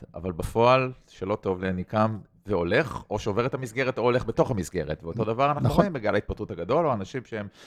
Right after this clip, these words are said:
Speaker 1: אה, quiet quitters, שהם נמצאים במסגרת, אבל, אה, איבדו שם את החיים.
Speaker 2: נכון. אז במקום לבוא ולהגיד, "שמעו, בואו נמציא מחדש את המשחק", הם אומרים, "אני יוצא מהמשחק." זה מה שקורה בפועל כרגע. אז אנחנו אומרים, "נמאס לי מהממשלה הזאת,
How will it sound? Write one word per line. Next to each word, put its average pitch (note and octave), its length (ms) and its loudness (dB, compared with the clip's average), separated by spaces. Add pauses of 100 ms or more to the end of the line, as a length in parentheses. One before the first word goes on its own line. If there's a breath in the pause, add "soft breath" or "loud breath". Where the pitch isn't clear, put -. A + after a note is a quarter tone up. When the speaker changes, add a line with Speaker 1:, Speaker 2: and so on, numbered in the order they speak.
(200 soft breath)
Speaker 1:
אה, F#2+ 180 2 (120)
quiet G2+ 300 0
quitters, E3+ 440 2 (300 soft breath)
שהם G2+ 240 2 (260)
נמצאים B2+ 280 0
במסגרת, B2 540 2
אבל, G2 260 -4 (240)
אה, G2 60 -6 (160)
איבדו F#2+ 280 -4
שם C3 140 -2
את A2 80 -6
החיים. G2+ 400 0 (220)
Speaker 2:
נכון. F2 220 0 (380)
אז G#2 160 -2
במקום C3 360 8
לבוא D3 200 6
ולהגיד, C3 540 8
"שמעו, B2+ 240 6
בואו A#2+ 120 8
נמציא C#3 280 2
מחדש B2 320 4
את - 80 0
המשחק", G3 560 2 (120)
הם C#3+ 80 8
אומרים, E3+ 240 10
"אני D#3 100 8
יוצא C#3 280 10
מהמשחק." F#2+ 540 0 (260)
זה F#3 100 4
מה A3 60 8
שקורה F#3+ 260 10
בפועל F3 360 6
כרגע. C3 360 0 (540)
אז G#2+ 160 6
אנחנו C3 340 8
אומרים, C#3 260 10
"נמאס C3 320 6
לי E3 60 4
מהממשלה B2+ 600 6
הזאת, A#2+ 320 6